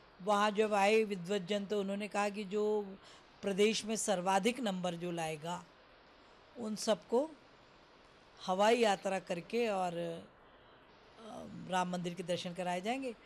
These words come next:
प्रायोजक लोग एक पैर पे तैयार खड़े हैं कि हम भेजेंगे बच्चों को, आप तो रामायण पढ़वाइए बस।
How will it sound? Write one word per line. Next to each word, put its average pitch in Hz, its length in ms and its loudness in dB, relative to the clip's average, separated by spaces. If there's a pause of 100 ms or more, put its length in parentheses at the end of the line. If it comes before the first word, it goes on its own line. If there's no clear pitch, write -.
(560)
प्रायोजक 220 480 6
लोग 233 200 4
एक 226 200 2
पैर 208 160 2
पे 214 120 -2
तैयार 202 340 2
खड़े 220 220 0
हैं 262 80 -4
कि 254 120 -2
हम 202 160 2
भेजेंगे 214 380 2
बच्चों 220 340 -4
को, 202 220 -8 (440)
आप 208 240 4
तो 254 60 6
रामायण 208 400 4
पढ़वाइए 180 500 0
बस। 165 440 -8